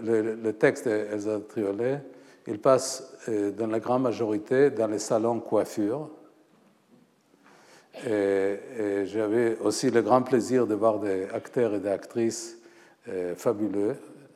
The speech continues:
Euh, il y a Pierre Arditi, il y a Léa Seydoux, qui est le rôle principal, il y a Ariel Dambal, qui est le propriétaire du salon coiffure dans lequel travaille Léa Seydoux,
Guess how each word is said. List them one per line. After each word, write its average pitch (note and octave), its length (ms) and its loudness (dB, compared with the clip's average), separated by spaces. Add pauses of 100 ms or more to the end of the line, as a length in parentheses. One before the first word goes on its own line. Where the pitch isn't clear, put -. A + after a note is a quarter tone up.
(420)
Euh, F#2 320 -2
il F#2+ 100 -2
y F#2+ 80 2
a F#2 140 4
Pierre G2+ 260 -2
Arditi, G#2 800 0 (560)
il F#2+ 260 -6
y F#2+ 60 0
a F2+ 240 2
Léa G2 260 2
Seydoux, A2+ 560 0
qui G2 80 -10
est E2+ 40 -10
le F2 60 -2
rôle F2+ 180 -2
principal, A2 800 -2 (520)
il F#2+ 140 -8
y G2 60 -2
a F#2+ 160 2
Ariel G2 440 -2
Dambal, G#2+ 460 2
qui - 80 -8
est F#2+ 60 -4
le F#2 40 -4
propriétaire G#2 680 -2
du G#2 100 -6
salon G2+ 380 -4
coiffure G2 560 -6 (360)
dans G#2+ 100 -4
lequel G2 340 -2
travaille F#2 500 -2 (400)
Léa G2 180 2
Seydoux, A2+ 520 -2